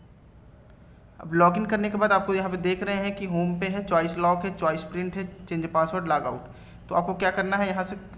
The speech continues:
simply आपको नीचे स्क्रॉल देखेंगे तो आपका नाम आएगा, वहाँ पे कुछ नहीं करना, आपको चॉइस लॉक पर क्लिक कर देना है,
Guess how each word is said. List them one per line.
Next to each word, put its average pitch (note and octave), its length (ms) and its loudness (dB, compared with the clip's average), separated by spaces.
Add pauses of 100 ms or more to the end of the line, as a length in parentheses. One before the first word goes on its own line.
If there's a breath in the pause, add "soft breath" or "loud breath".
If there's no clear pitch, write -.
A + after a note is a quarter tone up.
(180)
simply F#3 280 0
आपको F3+ 440 0
नीचे D#3+ 400 -4
स्क्रॉल F3+ 280 2
देखेंगे F3 540 -4
तो F#3+ 100 -2
आपका F3 240 2
नाम D#3+ 300 2
आएगा, F#3 280 4 (400 loud breath)
वहाँ E3 120 2
पे E3+ 140 -8
कुछ F#3 140 -2
नहीं F#3+ 120 -4
करना, G3 180 2
आपको G3 120 0
चॉइस F3 400 2
लॉक F3 200 4
पर F3 140 -4
क्लिक F3 320 -4
कर E3+ 80 2
देना F3+ 300 -2
है, G#3 300 -2